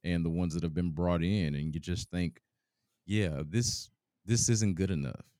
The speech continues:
You know, y-, it didn't look good enough on paper, you know, when you think about it. And then the play on the field has shown that, you know.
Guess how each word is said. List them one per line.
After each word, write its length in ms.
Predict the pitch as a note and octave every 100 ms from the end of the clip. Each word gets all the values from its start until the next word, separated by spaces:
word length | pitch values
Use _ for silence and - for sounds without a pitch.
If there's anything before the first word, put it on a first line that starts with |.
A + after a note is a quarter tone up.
| _ F#2+
You 120 | F#2
know, 180 | E2 D#2+
y-, 200 | E2 -
it 440 | - - - F2+
didn't 260 | G#2+ A2+ G#2+
look 220 | A2 F2
good 180 | A2 G#2+
enough 300 | G#2+ G#2+ G2+
on 180 | F2 D#2+
paper, 460 | F2+ G2+ A2 A#2 - _ _ _ -
you 100 | G#2+
know, 120 | A2+
when 140 | A2+ A#2
you 60 |
think 220 | A2+ A#2
about 320 | A#2 A2+ A#2 A2+
it. 120 | A2+ _ _ _ _ _ _ _
And 100 | A2+
then 160 | A2+ A2+
the 80 | A2
play 600 | - A#2 A#2+ F2+ F2 F2+ _ _ -
on 140 | G2
the 80 | F#2
field 480 | - A2+ G2 D#2+ - _ _ _ _
has 500 | F#2+ F2+ E2+ E2 E2 E2+ _ _ _ _ _ _ _ _ _ _ _ _ G2+ -
shown 380 | - G#2 F#2+ D2+
that, 240 | - - _ _
you 100 | F2
know. 260 | E2+ D#2+